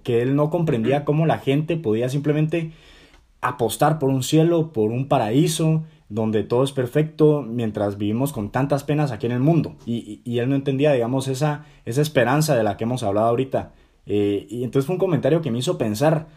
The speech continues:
Speaker 1: eh, mientras, mientras, eh, planeaba este, este episodio, también me surgió una frase que me encanta de Chesterton, que dice,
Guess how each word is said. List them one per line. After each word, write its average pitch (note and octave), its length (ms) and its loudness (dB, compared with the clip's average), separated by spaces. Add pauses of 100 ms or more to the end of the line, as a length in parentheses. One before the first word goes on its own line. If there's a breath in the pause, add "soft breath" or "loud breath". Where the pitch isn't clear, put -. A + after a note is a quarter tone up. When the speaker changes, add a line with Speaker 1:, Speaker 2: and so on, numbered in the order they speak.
(280 soft breath)
Speaker 1:
eh, G#2+ 440 0 (640)
mientras, A2+ 600 -2
mientras, A2 720 -2
eh, G#2 360 -2
planeaba A#2 360 0
este, C#3+ 360 0
este B2 160 -2
episodio, C3 460 0
también A#2+ 400 -2 (220 soft breath)
me A2+ 100 -4
surgió G#2+ 220 -4
una C3 140 0
frase C#3+ 300 2
que C#3+ 80 -2
me A2+ 100 0
encanta A#2 320 -2
de G#2+ 80 0
Chesterton, A2+ 520 -4
que G2 100 -4
dice, C3+ 380 -2